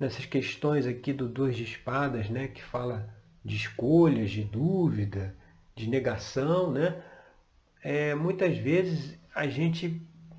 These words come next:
fica se martirizando, né, com, com certas coisas que a gente não consegue mudar em nós mesmos, né? Certos padrões de comportamento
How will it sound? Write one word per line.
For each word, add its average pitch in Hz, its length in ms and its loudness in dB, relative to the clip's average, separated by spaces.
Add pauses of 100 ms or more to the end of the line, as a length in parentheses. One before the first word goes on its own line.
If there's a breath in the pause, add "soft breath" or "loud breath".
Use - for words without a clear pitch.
fica 165 720 4
se - 180 -4
martirizando, 151 1120 2 (480 soft breath)
né, 139 280 -2
com, 135 400 -4 (160)
com 127 520 -2 (380)
certas 180 500 2
coisas 185 380 6
que 170 100 -2
a 170 40 2
gente 170 200 0
não 175 120 0
consegue 165 440 2
mudar 160 480 2
em 165 60 6
nós 151 300 0
mesmos, 113 560 -2
né? 147 260 -2 (260 loud breath)
Certos - 400 0
padrões 143 500 4
de 139 60 2
comportamento 139 920 -2